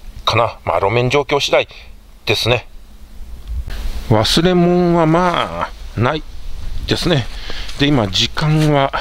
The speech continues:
十五時十一分。私としてはちょっと十一分押しちゃったな。まあ、これぐらいならいいでしょう。では、こっからね、その、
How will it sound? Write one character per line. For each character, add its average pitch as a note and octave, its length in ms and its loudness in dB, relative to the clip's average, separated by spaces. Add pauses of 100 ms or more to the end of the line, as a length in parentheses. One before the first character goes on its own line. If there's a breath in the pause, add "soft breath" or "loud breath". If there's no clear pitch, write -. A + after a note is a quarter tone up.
(1040 loud breath)
十 C#3+ 200 4
五 D#3+ 120 6
時 G#2 260 -2
十 G#2+ 220 2
一 C3 80 -4
分。 F#2+ 240 -2 (100)
私 F3+ 320 0
と F#3+ 100 0
し - 60 -4
て D3+ 60 2
は B2+ 40 0
ち D3+ 100 -4
ょ D3 40 -2
っ - 20 -18 (120)
と B2+ 80 2
十 B2 200 2
一 C#3+ 140 0
分 G2 140 0
押 G2 180 0
し - 80 -4
ち - 80 2
ゃ G#2 40 2
っ - 20 -16
た - 120 -2
な。 G#2+ 120 0
ま C#3 100 -2
あ、 B2+ 40 -2
こ - 120 -2
れ D3 60 0
ぐ E3 60 0
ら F#3 80 2
い - 20 0
な F#3 80 2
ら B2+ 120 0 (200 loud breath)
い - 60 -2
い - 20 0
で A#2+ 100 2
し - 80 -4
ょ F#2+ 100 0 (360 loud breath)
う。 - 40 -12
で F3 40 4
は、 D#3+ 80 2
こ - 180 -6
っ - 60 -18
か D3 100 2
ら C3 100 2
ね、 C3 200 0 (540 loud breath)
そ B2+ 140 0
の、 A#2 200 2